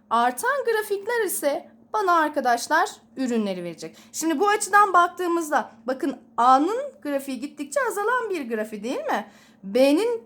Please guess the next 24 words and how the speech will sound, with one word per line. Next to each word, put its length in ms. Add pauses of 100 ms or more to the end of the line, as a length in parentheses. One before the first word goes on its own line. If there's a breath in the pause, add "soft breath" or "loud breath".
çizgisi 500
de 40 (100)
yine 120
gittikçe 640 (160 loud breath)
azalan 520
bir 140
çizgi. 460 (200 loud breath)
Dolayısıyla 680
ben 180
anlıyorum 460
ki 200
burada 420
A 280
ve 180
B 240
tepkimeye 580
girmişler. 680 (580 soft breath)
C'nin 520
grafiğine 580
bakıyorum. 440
C'nin 360
grafiği 360
gittikçe 480
artıyor. 640